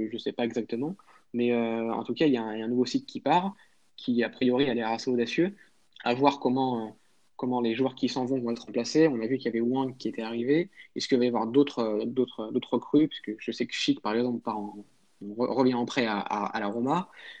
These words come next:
Donc, ouais, il y a ce genre de choses. Euh, les prêts, c'est peu-, c'est, c'est une solution intéressante pour voir si le joueur, euh, est apte à se, se fondre dans ce dispositif. Donc, euh, oui, au niveau du recrutement, au niveau du scouting, comme tu le disais, je pense qu'il y a une vraie, euh,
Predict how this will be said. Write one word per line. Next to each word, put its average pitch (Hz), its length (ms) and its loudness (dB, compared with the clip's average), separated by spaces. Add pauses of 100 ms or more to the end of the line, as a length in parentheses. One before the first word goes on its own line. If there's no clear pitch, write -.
(140)
Donc, 113 100 -2
ouais, 139 140 8
il 120 80 6
y 117 40 2
a 110 60 0
ce 113 60 -6
genre 120 120 0
de 123 80 0
choses. 196 400 4 (320)
Euh, 117 400 4
les 120 120 4
prêts, 127 200 -2
c'est - 140 0
peu-, 113 320 0
c'est, 127 180 -2
c'est 127 140 2
une 127 80 2
solution 139 340 4
intéressante 147 500 0
pour 120 120 -2
voir 135 180 4
si - 140 -4
le 120 60 -2
joueur, 131 260 8
euh, 104 160 2 (540)
est 113 320 6
apte 143 340 0 (100)
à 117 80 -4
se, 113 320 -2
se 117 160 -2
fondre 147 240 2
dans 139 100 0
ce 131 60 0
dispositif. 131 680 0 (440)
Donc, 127 300 -2
euh, 123 400 6
oui, 151 180 6
au 120 60 2
niveau 127 200 8
du 131 80 6
recrutement, 147 460 2
au - 20 2
niveau 123 180 4
du 123 60 6
scouting, 135 480 0
comme 117 160 -2
tu 117 120 -4
le 117 40 2
disais, 160 300 4 (320)
je - 80 -20
pense 151 180 0
qu'il 120 120 2
y - 20 2
a 123 40 2
une 123 60 0
vraie, 147 300 4
euh, 117 160 2